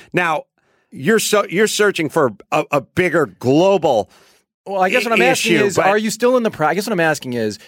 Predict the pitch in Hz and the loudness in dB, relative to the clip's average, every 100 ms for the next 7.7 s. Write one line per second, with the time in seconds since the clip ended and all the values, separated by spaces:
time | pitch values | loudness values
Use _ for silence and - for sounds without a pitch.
0 | - _ - 139 127 - 143 208 214 180 | -20 _ -2 2 2 0 0 0 2 -2
1 | - 151 - 147 120 127 120 104 - - | 0 0 0 -2 0 2 2 -2 -10 -16
2 | - 117 110 - - 135 123 113 131 127 | -4 -2 -2 -4 -6 -2 0 2 2 2
3 | - 117 120 113 110 131 120 127 131 127 | -4 -2 2 2 0 -2 2 4 4 4
4 | - _ _ _ 156 208 180 143 120 - | 0 _ _ _ 0 2 2 0 -4 -2
5 | 117 98 120 117 120 113 - 123 110 - | -2 -2 -4 -2 -2 -4 -4 -2 -2 -4
6 | - 120 - 175 180 - 165 147 127 - | -4 -4 0 0 0 -2 0 0 -2 -2
7 | 123 127 127 120 117 113 | -2 0 2 2 2 0